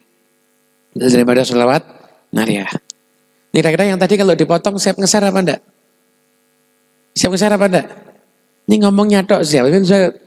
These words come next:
dipotong enggak ada ngeser biasanya. Siap ngeser ya? Ya, insya Allah. Ini jangan-jangan, ya, insya Allah bagus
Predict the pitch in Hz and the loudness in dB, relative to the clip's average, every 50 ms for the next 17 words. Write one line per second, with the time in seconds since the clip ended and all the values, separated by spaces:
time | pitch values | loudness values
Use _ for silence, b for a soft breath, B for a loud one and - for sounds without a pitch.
0 | - 151 151 156 165 160 202 190 156 139 135 139 139 151 143 - 131 117 123 113 | -8 -6 0 0 0 2 2 0 0 0 0 0 0 2 2 2 2 2 2 2
1 | 113 110 117 104 95 87 - - - - _ _ _ _ _ _ _ _ _ _ | 2 0 0 -4 -4 -8 -16 -20 -20 -20 _ _ _ _ _ _ _ _ _ _
2 | _ _ _ _ _ _ _ _ _ _ _ _ _ _ _ _ _ _ _ _ | _ _ _ _ _ _ _ _ _ _ _ _ _ _ _ _ _ _ _ _
3 | _ _ _ _ _ _ _ _ _ _ _ _ - 165 151 170 196 175 180 165 | _ _ _ _ _ _ _ _ _ _ _ _ -2 0 0 0 0 0 0 0
4 | 208 196 170 147 131 139 151 - - - - - - - - _ _ _ _ _ | 0 2 2 2 0 0 -2 -4 -12 -18 -18 -18 -20 -20 -20 _ _ _ _ _
5 | _ _ _ _ _ _ - - _ _ _ _ - - 120 113 107 135 120 117 | _ _ _ _ _ _ -20 -20 _ _ _ _ -2 -2 0 0 0 0 0 0
6 | 107 107 104 95 - _ _ _ _ _ _ _ _ _ _ _ _ _ - 113 | 0 0 -2 -4 -8 _ _ _ _ _ _ _ _ _ _ _ _ _ -2 0
7 | 110 107 - 117 110 107 107 113 113 110 117 123 127 135 139 135 117 110 113 139 | 0 2 0 -2 -2 -2 -6 -4 -4 -4 -4 -4 -2 0 0 0 0 -4 -6 -4
8 | 151 165 180 151 - 143 139 123 147 127 123 117 | -2 -2 -2 -2 0 -2 -2 -2 -2 -2 -2 -2